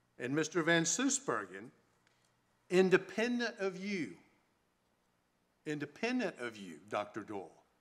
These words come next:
independent of you, came basically up with the same plan. Is that fair?" Answer, yes. This is not an expert.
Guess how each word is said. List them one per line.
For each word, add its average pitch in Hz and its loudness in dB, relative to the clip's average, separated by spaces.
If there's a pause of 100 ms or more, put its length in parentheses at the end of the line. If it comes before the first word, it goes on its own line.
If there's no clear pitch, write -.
(120)
independent 120 -6
of 101 -14
you, 131 -10 (2250)
came 143 4
basically 175 2
up 127 4
with 113 -4
the 104 -6
same 143 2
plan. 104 -6 (960)
Is 117 -6
that 110 -8
fair?" 143 2 (1600)
Answer, 131 -2 (300)
yes. 92 -8 (2000)
This 190 8
is 208 0
not 196 2
an 165 4
expert. 165 -2